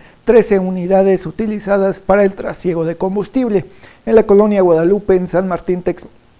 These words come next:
Texmelucan, durante un recorrido por parte del operativo Fortaleza, elementos del Ejército Mexicano, de la sedena y de la Policía Estatal Preventiva localizaron trece unidades vehiculares que presuntamente transportaban combustible de procedencia ilícita,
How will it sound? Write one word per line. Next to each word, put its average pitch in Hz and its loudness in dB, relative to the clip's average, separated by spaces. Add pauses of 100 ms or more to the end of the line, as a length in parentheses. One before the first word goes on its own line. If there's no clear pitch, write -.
Texmelucan, 196 -2
durante 175 -2
un 190 -2
recorrido 170 -2
por 151 -6
parte 175 -2
del 143 -4
operativo 143 -6
Fortaleza, 190 -2 (420)
elementos 208 2
del 165 -2
Ejército 175 -4
Mexicano, 185 -2
de 147 -2
la 131 -8
sedena 185 -2
y 165 -4
de 156 -4
la 151 -6
Policía 180 -2
Estatal 160 -4
Preventiva 165 -2 (420)
localizaron 208 0
trece 214 4
unidades 185 0
vehiculares 190 -2
que 202 -2
presuntamente 175 -4
transportaban 170 -4
combustible 175 0
de 156 0
procedencia 147 -4
ilícita, 190 -4